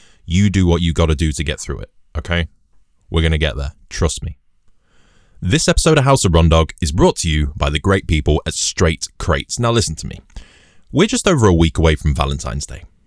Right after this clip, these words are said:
What have you prepared? Sixty-five percent of my listeners are male, so I'm gonna hazard a guess and say that you've prepared fuck all. Ladies, this is your opportunity to drop hints at what you want.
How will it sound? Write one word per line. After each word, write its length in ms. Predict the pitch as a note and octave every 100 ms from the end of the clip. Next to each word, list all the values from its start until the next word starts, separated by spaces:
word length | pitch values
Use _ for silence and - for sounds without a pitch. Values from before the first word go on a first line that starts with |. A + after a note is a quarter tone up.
| - _ -
What 220 | A2+ D#3
have 140 | F3
you 120 | C#3+ B2+
prepared? 440 | B2 - D2 - - _ _
Sixty-five 640 | - F#3 - F3+ D3+ C#3+
percent 280 | A2+ - G#2
of 100 | D#2
my 120 | F2
listeners 360 | E2 D#2+ F2 D#2
are 40 |
male, 280 | D2 C#2+ C2+
so 160 | - F2
I'm 100 | C#3
gonna 160 | C3+
hazard 300 | E2 G2+ F2+
a 20 |
guess 300 | D2 E2+ F#2 -
and 120 | D2+
say 180 | - E2+
that 140 | D#2 -
you've 280 | E2 F#2
prepared 480 | - - D2 C#2+ - - -
fuck 680 | - - - F2 - - - - - - _
all. 380 | D2+ C2+ B1 G#1 - - _ _ - _ _ _ -
Ladies, 580 | F#2 E2+ G2 C#3 D#3 - - - _ _ -
this 320 | D2+ A2 -
is 120 | D3
your 120 | D3
opportunity 760 | C#3 A2 - G#2+ C3 - D#2+ E2+ -
to 120 | -
drop 240 | D2+ A2 -
hints 400 | G2+ G#2+ - - -
at 100 | -
what 200 | - F#2+
you 160 | G#2 G#2+
want. 300 | F#2+ A#2+ -